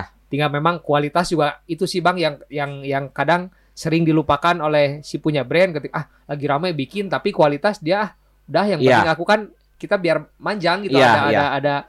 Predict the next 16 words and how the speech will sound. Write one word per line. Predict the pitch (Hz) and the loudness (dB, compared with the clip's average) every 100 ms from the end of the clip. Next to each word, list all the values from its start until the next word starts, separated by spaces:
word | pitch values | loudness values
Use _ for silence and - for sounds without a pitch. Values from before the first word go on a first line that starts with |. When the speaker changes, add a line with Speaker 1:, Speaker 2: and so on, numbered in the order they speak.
| _ - - - | _ -20 -16 -6
Speaker 1:
ada | 143 | -4
cita-cita | 143 147 139 143 175 | -2 -2 -4 0 0
untuk, | 170 156 - - | 2 0 -6 -10
"Ah, | 139 127 131 | -8 -8 -10
kita | - 143 | -8 -6
coba | 143 135 139 | -4 0 0
nih | 151 | -2
masuk | 135 147 - | -8 -10 -14
scene | - 139 135 | -8 -8 -6
ini," | 135 151 | -2 2
dan | 151 - | 2 2
Speaker 2:
Hmm. | 139 | -2
Speaker 1:
memang | 156 | -2
kata | 143 | 0
Bang | 139 123 | 0 -2
Angke, | 120 175 | 0 0